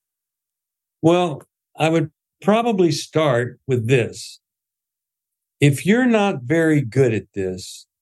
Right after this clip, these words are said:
you need to quit. <laughs> 'Cause I'm kind of a motivational speaker, you know. <laughs> But here's why I say that. There are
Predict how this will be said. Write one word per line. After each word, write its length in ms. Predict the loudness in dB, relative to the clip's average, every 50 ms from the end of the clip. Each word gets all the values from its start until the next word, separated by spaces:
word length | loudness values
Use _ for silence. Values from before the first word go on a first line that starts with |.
| _
you 160 | 2 2 4 4
need 260 | 4 2 0 0 -2
to 80 | -6
quit. 440 | -8 -8 -6 -4 -2 -2 -2 -6 -12 _ _ _ _ _ _ _ _ _ _ _ _ _ _ _ _ _ _ _ _ _ _ _ _ _ _ _ _ _ _ _ _ _ _ _
<laughs> 420 | -2 -2 0 0 0 -2 -2 -2 -2
'Cause 180 | 0 2 4
I'm 320 | 4 2 2 -2 -4 -8 -4
kind 200 | -2 -2 -2 0
of 60 | 0
a 40 | 0
motivational 580 | 0 2 0 0 0 0 -2 -2 -4 -6 -6 -8
speaker, 400 | -6 0 0 0 0 0 -4 -6 -4
you 120 | -2 0
know. 160 | 0 0 0 -2 -4 -8
<laughs> 100 | -8 -8 -8 _ _ -6 -2 -2 -2 -2 _ -8 -8 -8 _ -10 -10 -10 -4 0
But 140 | 0 2 2
here's 320 | 2 2 0 0 -2 -2
why 200 | 0 0 2 2
I 60 | 0
say 260 | -2 0 -2 -2 0 0
that. 200 | -2 -2 -4 -6 -12 _ _ _ _ -20 -20 -20 _ _ _ _ _ _ _
There 640 | -10 -2 2 2 4 4 2 2 0 -2 -2 -4
are 520 | -6 -4 -2 0 0 0 0 -2 -6 -8